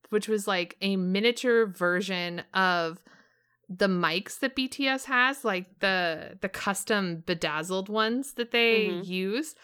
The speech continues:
Speaker 1: Well, she bought it from the actual person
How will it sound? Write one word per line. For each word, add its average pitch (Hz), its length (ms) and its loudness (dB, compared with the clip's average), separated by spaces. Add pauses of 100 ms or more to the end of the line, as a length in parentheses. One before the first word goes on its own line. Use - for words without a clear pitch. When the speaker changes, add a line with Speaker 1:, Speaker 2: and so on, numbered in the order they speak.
(320)
Speaker 1:
Well, 214 440 2 (140)
she - 280 0
bought 214 380 2
it 240 340 0 (300)
from 240 600 2
the 226 160 2
actual 202 400 2
person 185 800 -2